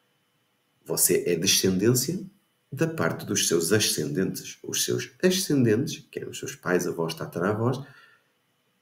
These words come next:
tiveram descendência que, nomeadamente, é você. Mas, não sendo você português, aparentemente, não podemos dizer que deixou descendência portuguesa.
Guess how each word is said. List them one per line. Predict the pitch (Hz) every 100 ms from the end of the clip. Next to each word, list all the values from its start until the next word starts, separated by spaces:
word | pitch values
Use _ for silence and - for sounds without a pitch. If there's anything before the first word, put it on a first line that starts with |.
| _ _ -
tiveram | 117 107 107 110
descendência | 110 117 120 120 123 139
que, | 135 147 170 - - - 113 - - -
nomeadamente, | 110 107 113 117 117 127 131 131
é | 143
você. | 143 143 - 151 - - _ _ _ _ _ _ _ - - _ -
Mas, | 90 - - - - -
não | 95 85
sendo | 82 82
você | 90 -
português, | - - 117 139 131
aparentemente, | 120 98 104 147 156 - - -
não | 82
podemos | - - 73
dizer | 78 85
que | -
deixou | 92 90 98 101 - -
descendência | - - 85 82 87 117
portuguesa. | - 131 175 127 - -